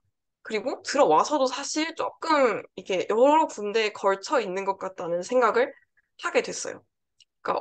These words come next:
언어 문명으로 굳이 이렇게 이름을 방대하게 잡은 이유는 이걸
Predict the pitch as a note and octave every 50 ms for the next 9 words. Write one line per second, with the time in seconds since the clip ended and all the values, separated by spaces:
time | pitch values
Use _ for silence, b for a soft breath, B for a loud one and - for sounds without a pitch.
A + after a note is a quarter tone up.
0 | - G3+ A3 B3 D#4 D4+ A#3+ G3 G3 G#3 G#3+ A3 B3 C4 C4 B3+ A#3 G#3 A3 B3
1 | B3+ A#3 - - - A3 G#3+ A#3+ G#3 F#3 - A3 F3 F#3 F#3 G3+ A3 G#3+ F#3+ F#3+
2 | G3 G3 F#3+ - F#3 F#3 G3+ A3 C4+ C#4 C4+ B3 A#3 - - F3+ F3+ F#3+ F3 D#3+
3 | E3+ E3 E3+ F3+ A3+ A3 F#3+ - - G3 G3+ B3+ A#3